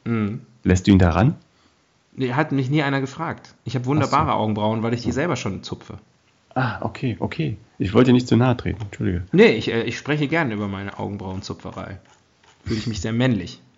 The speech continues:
Speaker 1: Mein Gott, also gute Frage Punkt net müssen wir uns nochmal merken, falls wir, ähm, falls wir nochmal so ein Special machen oder so. Das ist wirklich ein Quell der Freude.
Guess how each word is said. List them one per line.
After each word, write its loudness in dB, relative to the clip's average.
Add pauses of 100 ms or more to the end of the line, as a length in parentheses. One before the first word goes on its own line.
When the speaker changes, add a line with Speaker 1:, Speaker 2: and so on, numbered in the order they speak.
(960)
Speaker 1:
Mein 4
Gott, 2
also 2
gute 2
Frage 2
Punkt -2
net -2
müssen 4
wir 6
uns 0
nochmal 4
merken, 0
falls -2
wir, 0
ähm, -2 (960)
falls -4
wir 2
nochmal 4
so 2
ein -2
Special -4
machen -4
oder -4
so. -4 (400)
Das 0
ist -4
wirklich -2
ein -2
Quell 0
der 2
Freude. -6